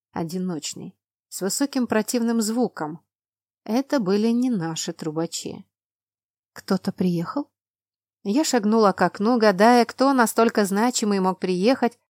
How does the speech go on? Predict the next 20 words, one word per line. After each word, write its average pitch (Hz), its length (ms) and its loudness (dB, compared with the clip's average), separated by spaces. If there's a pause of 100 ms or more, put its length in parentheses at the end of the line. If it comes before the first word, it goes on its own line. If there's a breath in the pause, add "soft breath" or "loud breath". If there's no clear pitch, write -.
(140)
что - 180 -4
даже 294 220 6
своего 254 300 2
трубача 254 520 0
с 202 60 -2
собой 175 260 -4
притащил. 170 680 -8 (1040)
«Ох, 285 340 -2
ваша 247 320 -4
светлость!» - 760 -8 (580)
Лана 254 300 0
первой 233 400 0
издала 185 340 0
звук, 196 360 -4 (120)
подойдя 185 400 0
к - 60 -8
окну 190 320 -4
вместе 170 320 -6
со 175 180 -10
мной. 170 420 -12